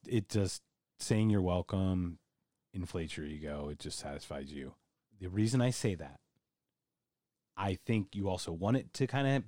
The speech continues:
be stingy to them so they recognize it. But if you have a philosophy and someone just comes at you and goes opposite, you're much less likely to even listen or adopt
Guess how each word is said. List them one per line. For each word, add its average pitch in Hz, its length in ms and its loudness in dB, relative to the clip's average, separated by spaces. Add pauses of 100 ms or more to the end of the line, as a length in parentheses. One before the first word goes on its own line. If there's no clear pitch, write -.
be 123 100 0
stingy 147 460 4
to 151 140 -2
them 160 260 4
so 127 160 2
they 104 160 2
recognize 160 560 2
it. 175 160 0 (380)
But 131 260 4 (120)
if 120 200 0
you 151 100 6
have 147 200 4
a 123 60 0
philosophy 85 680 -2 (680)
and 104 160 -2
someone 127 360 4
just 110 320 2
comes 107 260 2
at 107 200 2
you 110 220 6
and 98 120 2
goes 95 200 0 (160)
opposite, - 540 -2 (1600)
you're 113 120 6
much 120 320 6
less 120 300 2
likely 101 520 2
to - 140 -8
even 85 460 -2
listen 98 420 0
or 85 140 -2
adopt 78 500 -4